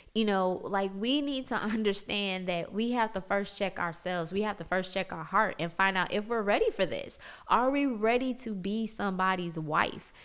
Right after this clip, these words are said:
And yeah, I'm speaking to the women because I am a woman. I'm not out here gonna speak to a man and tell a man how he needs to be in a relationship. I can say that, you know, yeah, um,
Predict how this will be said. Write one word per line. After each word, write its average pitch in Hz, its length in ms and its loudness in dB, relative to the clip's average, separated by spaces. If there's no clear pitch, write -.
And 277 140 4
yeah, 320 260 4
I'm 294 120 0
speaking 302 360 -2
to 262 80 -10
the 233 80 -2
women 247 300 -2
because 269 320 0
I 285 120 2
am 320 140 -2
a 254 60 0
woman. 196 260 -2
I'm 220 120 -2
not 370 180 2
out 220 140 4
here 214 160 0
gonna 190 200 -4
speak 208 280 -8
to 202 120 -4
a 180 60 -2
man 185 240 0
and 185 80 -4
tell 190 180 0
a 185 40 0
man 175 240 0
how 185 140 2
he 190 140 0
needs 185 220 -2
to 202 60 -4
be 180 140 0
in 185 80 -2
a 175 60 0
relationship. 202 640 0
I 254 80 4
can 262 160 -2
say 247 280 2
that, 202 380 0
you 247 120 -2
know, 208 180 2
yeah, 196 520 0
um, 180 460 -2